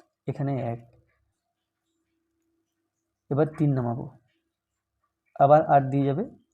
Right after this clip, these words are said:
আট দুগুণে ষোলো, এখানে তিন, এখানে এক, দশমিক নিয়ে শূন্য নিলাম, একশো তিরিশ। তাহলে ছয়, ছয় দুগুণে বারো, অর্থাৎ একশো কুড়ি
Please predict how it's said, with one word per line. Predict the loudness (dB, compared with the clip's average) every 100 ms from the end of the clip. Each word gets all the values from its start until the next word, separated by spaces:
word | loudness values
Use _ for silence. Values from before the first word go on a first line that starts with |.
| _ -6
আট | -4 -4
দুগুণে | -4 -6 -6
ষোলো, | -6 -6 -6 -18 _ _ _ _ _ _ _ _ _ _ _ _ _ _ _ _ _ _ _ -12
এখানে | -8 -6 -6 -4
তিন, | -4 -4
এখানে | -6 -6 -6
এক, | -8 -14 -20 _ _ _ _ _ _ _ -8
দশমিক | -4 -2 -2 -4 -2
নিয়ে | -4 -4
শূন্য | -4 -4 -4 -2
নিলাম, | -2 -4 -8 -18 _ _ _ _ _ _ _ _
একশো | -2 0 -4 -6
তিরিশ। | -4 -6 -8 -12 -20 _ _ _ _ _
তাহলে | -6 -6 -6 -14
ছয়, | 0 2 2 0 -8 -20 _ _ _ _ _ _ _
ছয় | -6 -4
দুগুণে | -2 -4 -2 -2
বারো, | -2 -2
অর্থাৎ | -6 -10 -12 -14 _ _ _ -10
একশো | -10 -8 -10
কুড়ি | -4